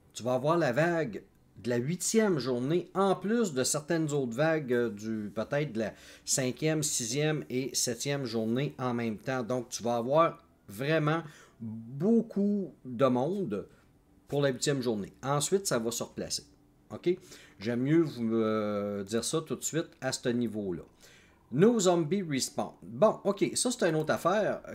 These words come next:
qui, oui, bien sûr, ça va baisser ici au niveau. Regardez, ça baisse encore ta ligne. Euh, ça, ça veut dire que, exemple, tu rentres dans une maison, il y a des zombies, t'es dessus. Bon, logiquement, lorsque tu tues quelqu'un,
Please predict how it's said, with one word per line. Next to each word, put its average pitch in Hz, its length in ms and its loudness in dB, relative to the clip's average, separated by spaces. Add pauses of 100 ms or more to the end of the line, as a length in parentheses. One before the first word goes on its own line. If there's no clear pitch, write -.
qui, 113 380 -6
oui, 185 140 0
bien 127 180 2
sûr, 196 220 -2
ça 107 160 -2
va 107 160 -2
baisser 110 420 -4
ici 180 540 -4
au 117 100 0
niveau. 113 360 -2
Regardez, 107 360 -6
ça 95 180 -6
baisse 123 280 -6
encore 117 400 -4
ta 101 100 -2
ligne. 120 420 -4 (540)
Euh, 147 220 4
ça, 254 180 0
ça 202 180 0
veut 123 160 2
dire 180 360 0
que, 135 340 0 (840)
exemple, 185 460 0
tu - 120 -2
rentres 170 280 2
dans 139 140 4
une 127 240 0
maison, 120 580 -2
il 95 200 -6
y 135 100 4
a 214 60 6
des 190 160 2
zombies, 120 600 -2
t'es 180 220 0
dessus. - 340 -10 (640)
Bon, 120 320 2
logiquement, 202 760 0
lorsque 185 540 -2
tu 117 220 -8
tues - 260 -8
quelqu'un, 143 540 -2